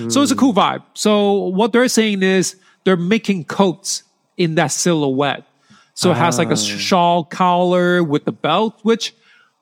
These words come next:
Speaker 1: I've seen from the examples. I actually really love the coats that they make.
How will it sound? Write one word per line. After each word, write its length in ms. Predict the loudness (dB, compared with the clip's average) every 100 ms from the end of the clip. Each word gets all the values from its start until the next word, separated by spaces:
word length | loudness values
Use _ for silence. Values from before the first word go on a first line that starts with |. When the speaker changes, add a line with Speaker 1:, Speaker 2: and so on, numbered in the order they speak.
| _ _
Speaker 1:
I've 120 | -20 -12
seen 280 | -4 -2 -2
from 100 | -2
the 60 | -4
examples. 420 | -2 -2 0 0
I 140 | 0
actually 240 | 0 -2 -4
really 640 | -2 0 2 2 0 -2
love 680 | -2 0 0 0 -2 -4 -14 _ _ _
the 80 | -10
coats 280 | -4 -6 -4
that 100 | -4
they 100 | -4
make. 400 | -4 -4 -6 -10